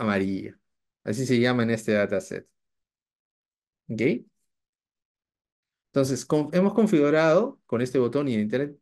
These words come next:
interacciones cómo un gráfico afecta al otro. Y, por ejemplo, este, este gráfico de, de dispersión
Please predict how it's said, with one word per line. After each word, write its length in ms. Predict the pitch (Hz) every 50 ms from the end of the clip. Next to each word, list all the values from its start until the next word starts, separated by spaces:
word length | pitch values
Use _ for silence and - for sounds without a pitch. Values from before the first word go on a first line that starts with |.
| _ _ -
interacciones 720 | 127 131 151 170 190 185 190 - - 135 127 123 123 120 -
cómo 260 | - - 190 202 196
un 80 | 185 170
gráfico 380 | 165 170 165 170 - - -
afecta 440 | 107 - - 151 135 139 135 - 113
al 100 | 120 156
otro. 400 | 175 147 113 - - 107 - _ _ _ _ _ _ _ _ _ _ _ _
Y, 80 | - 151
por 140 | - 135 131
ejemplo, 520 | 123 - 160 151 127 110 104 104 - - _ _ _ _ _ _ _ _ -
este, 460 | - 151 156 156 - 160 151 147 - - _ _ -
este 240 | 147 139 - 156 143
gráfico 440 | 139 143 139 - 139 139 127 113
de, 260 | 110 110 107 107 110 107
de 520 | 107 107 104 104 104 131 - - - -
dispersión 800 | - 170 185 180 - - 202 185 - - - 143 131 131 -